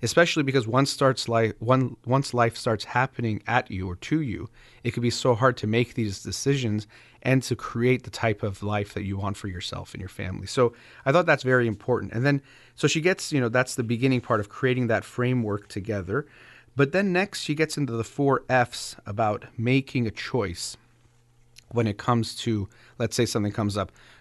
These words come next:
Do we want our child to go to preschool early, um, or later? Or do we want our child to go to a private school or a charter school or the public school? And so she says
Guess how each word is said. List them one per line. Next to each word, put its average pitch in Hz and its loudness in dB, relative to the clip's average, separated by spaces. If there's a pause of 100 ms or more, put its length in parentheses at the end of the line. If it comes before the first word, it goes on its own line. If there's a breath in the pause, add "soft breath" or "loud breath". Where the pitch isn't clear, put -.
Do 139 4
we 165 8
want 156 8
our 143 6
child 143 4
to 131 -2
go 123 4
to 117 2
preschool 131 0
early, 151 4 (400 soft breath)
um, 104 0
or 110 2
later? 107 0
Or 101 -8
do 104 -6
we 117 0
want 120 2
our 120 4
child 120 0
to 117 -10
go 117 -2
to 120 0
a 110 -2
private 143 2
school 131 0
or 113 0
a 110 0
charter 120 4
school 117 -2
or 107 -2
the 98 -6
public 110 -2
school? - -12 (480 loud breath)
And 139 2
so 151 2
she 147 -2
says 165 0